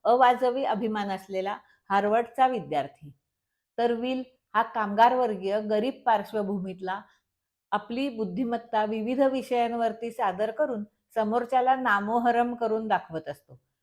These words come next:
आणि त्याचबरोबर त्याला मिळणाऱ्या सामाजिक तिरस्कारातून स्वतःचा बचाव करण्यासाठीचा संघर्ष दाखवतो.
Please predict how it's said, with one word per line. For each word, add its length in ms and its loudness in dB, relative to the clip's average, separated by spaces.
आणि 160 -6
त्याचबरोबर 800 2
त्याला 340 0
मिळणाऱ्या 520 -2
सामाजिक 680 -4
तिरस्कारातून 840 -2
स्वतःचा 520 2
बचाव 480 0
करण्यासाठीचा 880 -2
संघर्ष 540 -2
दाखवतो. 600 -8